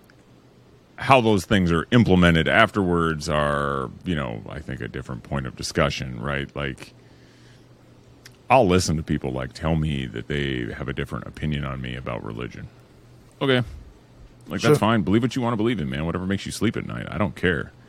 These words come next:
Speaker 1: Um, it's, it's then, like,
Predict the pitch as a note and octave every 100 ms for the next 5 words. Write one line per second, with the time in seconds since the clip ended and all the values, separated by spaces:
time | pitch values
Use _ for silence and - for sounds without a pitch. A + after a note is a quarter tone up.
0 | - - - - E2 D#2+ D#2 C#2+ C2 C2
1 | - - - - - F#2 - - - -
2 | D#2+ D#2 E2 D#2 D#2 D2